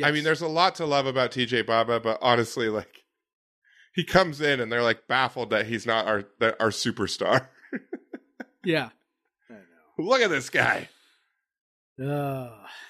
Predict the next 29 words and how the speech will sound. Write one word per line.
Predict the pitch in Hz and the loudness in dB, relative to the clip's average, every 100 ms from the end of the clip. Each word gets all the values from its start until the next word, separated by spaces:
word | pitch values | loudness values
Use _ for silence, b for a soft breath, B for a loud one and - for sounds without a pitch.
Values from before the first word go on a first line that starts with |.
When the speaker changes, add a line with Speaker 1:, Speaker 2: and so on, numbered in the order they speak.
| B - | B 0
Speaker 2:
Also, | 127 170 | 2 4
that, | 143 117 - - | 2 2 0 -10
going | 143 196 143 | -4 -2 2
back, | 135 117 | 2 2
'cause | 123 113 | -4 -2
we | |
didn't | 143 120 - | 0 -2 -4
talk | 131 123 | -2 0
about | 101 98 | 2 2
it, | 98 b b b | -2 b b b
that | 117 98 - | -4 -4 2
dunk | 139 180 180 | 4 4 -2
he | 123 | -2
had | 120 117 | 2 2
against | 107 101 | 0 0
Oregon | 123 113 98 | 0 0 -4
State. | - 117 92 101 _ _ _ _ _ _ _ _ _ _ | 0 0 0 -4 _ _ _ _ _ _ _ _ _ _
It's | 131 165 | -2 0
so | 175 | 0
Speaker 1:
Yes. | 185 | 2
Speaker 2:
funny | 190 | 2
that | 165 | 2
a | 123 | -2
dude | 104 139 160 143 123 127 _ _ _ _ _ _ - | 0 2 2 0 -4 -12 _ _ _ _ _ _ 0
that | 135 | 0
could | 151 123 | 0 -4
dunk | 117 139 143 | 2 2 2
like | 151 139 123 | -2 -2 0
that | 120 113 101 | 2 4 0